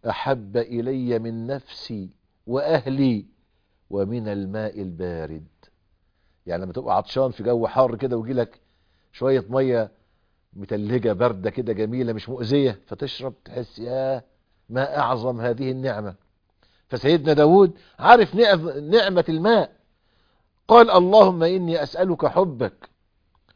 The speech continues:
وحب من يحبك، وحب عمل يبلغني إلى حبك. اللهم اجعل حبك"، أي في قلبي، "أحب إلي من نفسي ومن أهلي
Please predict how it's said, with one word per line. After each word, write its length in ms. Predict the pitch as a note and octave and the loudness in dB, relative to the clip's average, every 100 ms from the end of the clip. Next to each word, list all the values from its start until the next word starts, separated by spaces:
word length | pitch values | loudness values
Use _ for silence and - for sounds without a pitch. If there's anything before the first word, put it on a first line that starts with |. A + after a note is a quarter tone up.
| _ _ _ | _ _ _
وحب 440 | A2+ A#2+ F3+ E3+ C#3+ | 0 4 6 4 2
من 240 | C#3+ D3+ | 0 0
يحبك، 800 | C#3+ A#2+ D#3 F3 B2+ C#3+ - - - _ _ _ _ _ _ - | -2 0 0 0 0 0 0 -6 -20 _ _ _ _ _ _ 0
وحب 400 | A#2+ E3 C#3 C3 | 4 4 4 6
عمل 340 | C#3 D3+ C#3 C3+ | 6 6 2 0
يبلغني 720 | C3+ B2 A#2+ D3 C3+ B2+ B2 | 0 2 4 2 2 -2 -2
إلى 160 | A#2 - | -2 0
حبك. 560 | E3 F3 C#3 C3+ - - _ _ _ _ - | 2 2 2 0 -4 -20 _ _ _ _ -8
اللهم 480 | G#2 A2+ C3 A#2+ A#2+ | -4 2 2 2 -2
اجعل 300 | A#2+ A2+ G#2 | -2 -2 -4
حبك"، 640 | - D3+ B2+ D#3+ - - G#2 | -6 -10 -8 -10 -12 -14 -12
أي 100 | G2+ | -10
في 160 | G#2+ | -8
قلبي، 640 | G#2+ D3 E3+ D3+ F3 D#3+ _ _ _ _ | -4 0 0 0 -2 -4 _ _ _ _
"أحب 500 | A2 - F3+ F3+ B2+ | -6 -2 0 -2 0
إلي 440 | C#3+ C#3 D#3 F#3 E3+ | -4 -2 0 2 2
من 200 | C#3 C3 | 0 -4
نفسي 440 | F3+ F3+ - F#2 - _ _ _ _ _ _ _ _ _ | -6 -6 -12 -14 -16 _ _ _ _ _ _ _ _ _
ومن 320 | - C#3 D3 D3+ | -2 -2 -2 0
أهلي 520 | F3+ D3+ D3+ B2+ | 2 2 2 0